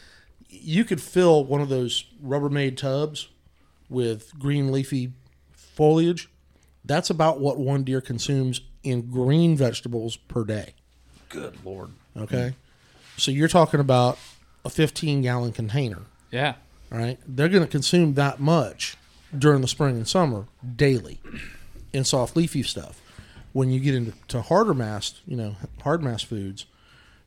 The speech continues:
Speaker 1: they're going to consume quite a bit too, but it's not going to nutrition. It's just going to survival. So in a deer's body, as they're absorbing nutrition,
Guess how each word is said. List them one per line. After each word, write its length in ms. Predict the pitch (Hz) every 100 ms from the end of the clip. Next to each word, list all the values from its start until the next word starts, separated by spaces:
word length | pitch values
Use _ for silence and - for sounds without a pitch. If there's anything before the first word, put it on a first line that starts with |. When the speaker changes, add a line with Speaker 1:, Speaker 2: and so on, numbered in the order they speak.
| 135
Speaker 1:
they're 220 | 135 147
going 200 | 143 131
to 60 |
consume 400 | 123 127 - 123
quite 220 | 120 135 117
a 40 |
bit 200 | 120 120
too, 180 | - 196
but 100 | 143
it's 140 | 123 151
not 260 | 143 131
going 260 | 131 156 135
to 100 | -
nutrition. 520 | 117 107 165 151 - - _ _ _ _ - - - - - -
It's 160 | 131
just 260 | - 143 135
going 260 | 139 120 117
to 100 | 117
survival. 580 | - 110 123 98 - - _ _ _ _ _ _ -
So 480 | - 143 131 123 - _ _ -
in 100 | 135
a 40 |
deer's 300 | 135 151 151
body, 440 | 160 170 143 123 127 - _ _ -
as 180 | 127
they're 200 | 123 135
absorbing 480 | 147 131 147 156 139
nutrition, 640 | 120 113 214 - 113 104